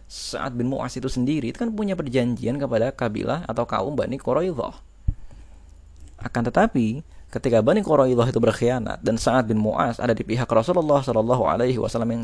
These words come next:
nyata-nyata jelas sekali, kalau Bani Abdul Ashhal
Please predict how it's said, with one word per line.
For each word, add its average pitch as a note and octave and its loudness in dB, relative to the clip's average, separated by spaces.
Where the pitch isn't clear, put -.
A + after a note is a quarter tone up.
nyata-nyata A3+ 0
jelas C3 4
sekali, - -8
kalau F3+ 6
Bani F#3+ 4
Abdul D3+ 4
Ashhal B2 0